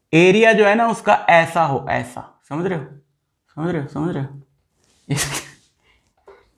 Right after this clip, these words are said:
ये मेम देख देख के ना ऐसा, ठीक, ऐसा टेढ़ा,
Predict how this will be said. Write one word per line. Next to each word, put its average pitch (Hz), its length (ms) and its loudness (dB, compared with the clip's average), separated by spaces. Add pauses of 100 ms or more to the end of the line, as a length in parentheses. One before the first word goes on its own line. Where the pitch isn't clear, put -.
(200)
ये 156 100 0
मेम 135 420 0
देख 131 160 -4 (100)
देख 135 280 -8
के 156 60 -8
ना 160 140 -8 (2750)
ऐसा, 135 360 -2 (1200)
ठीक, - 400 -2 (280)
ऐसा 156 260 0 (160)
टेढ़ा, 143 220 2